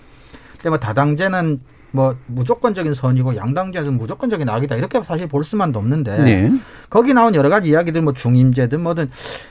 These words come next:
Speaker 1: 그러니까 제도자-, 사실은 제도 자체가 중요하기도 한데 곰곰하게 한번 생각해 볼 수 있는 기회가 됐으면 좋겠고 팩트 체크 관해서 제가 우-, 좀 우려스러운 건 아무래도 정치 주-, 분야다 보니 주장과 의견이 난무할 가능성이 많고 또 팩트 체크도 정파적 이해관계를 둘러싸고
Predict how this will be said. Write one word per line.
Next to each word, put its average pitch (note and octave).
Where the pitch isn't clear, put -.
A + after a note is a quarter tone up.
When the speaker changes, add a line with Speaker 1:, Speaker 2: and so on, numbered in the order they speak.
Speaker 1:
그러니까 -
제도자-, D4+
사실은 B3
제도 A#3
자체가 A#3+
중요하기도 G3
한데 C#3
곰곰하게 A3
한번 G#3+
생각해 C4+
볼 A#3+
수 G#3+
있는 F3+
기회가 G3+
됐으면 E3+
좋겠고 B2+
팩트 C#4+
체크 C4
관해서 F3+
제가 E3
우-, C#3+
좀 D3+
우려스러운 F#3
건 C#3+
아무래도 B3
정치 G3
주-, B3+
분야다 F#3+
보니 D3
주장과 A#3+
의견이 F#3+
난무할 C#3
가능성이 D#3
많고 C#3+
또 F#3+
팩트 C4+
체크도 G#3
정파적 G3
이해관계를 E3
둘러싸고 D3+